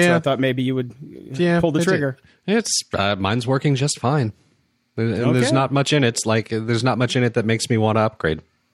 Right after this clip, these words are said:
Speaker 2: There, there's not enough to, to entice me. <laughs>
Speaker 1: Yeah, I've got a fifth gen, and the only thing really that the sixth one has is, you know, the blood pulse oximeter stuff in it, and I've already
Speaker 2: Yeah.
Speaker 1: got one that I spent eighteen dollars at Amazon on, and it works just fine.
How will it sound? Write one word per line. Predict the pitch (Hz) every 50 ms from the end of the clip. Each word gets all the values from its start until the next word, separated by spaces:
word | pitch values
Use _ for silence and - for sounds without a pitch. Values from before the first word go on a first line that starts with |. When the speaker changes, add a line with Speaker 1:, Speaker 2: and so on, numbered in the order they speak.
| _ -
Speaker 2:
There, | 95 95
there's | 87 90 98 92 87
not | 101 95 95
enough | 98 95 95 92 - - - - -
to, | - 92 87 87 82
to | - - 92 87 85
entice | - 107 98 - - - 101 104 101 - - -
me. | 85 80 73 - _ _ - - - _ _ -
<laughs> | - - - 143 - - - - - - -
Speaker 1:
Yeah, | 139 156 175 165 156 147 139
I've | 147 147
got | 160 185 160
a | 147
fifth | - - - 165 151 - -
gen, | 131 135 135 127 120 117 120 123
and | 123 127 127 131
the | 139
only | 143 151 156 147
thing | 147 156 135 123
really | 123 131 135 135 135 123
that | 127 120 -
the | 123 110 107
sixth | - - 156 165 - -
one | 127 110 107
has | 110 117 113 110 110 110 107 110
is, | 113 107 107 104 123 -
you | 127 117
know, | 110 104
the | 107
blood | 101 110 117 113 110
pulse | - 131 113 - 120
oximeter | 98 95 - 127 120 120 107 98
stuff | - - 107 98 - -
in | 107 101
it, | 107 107 101
and | - 120
I've | 117 110 120
already | 123 107 87
Speaker 2:
Yeah. | 78
Speaker 1:
got | 127 135 143 -
one | 117 113 110
that | 113 110
I | 113
spent | 110 - - - 120 110 104 -
eighteen | 120 120 113 - 135 117 113
dollars | 113 110 110 110 104 110
at | 107
Amazon | 120 127 127 120 107 110 104 101 98
on, | 104 107 110
and | 104 98
it | 95
works | - 202 240 - -
just | - 262 - - -
fine. | 202 285 320 - 147 95 107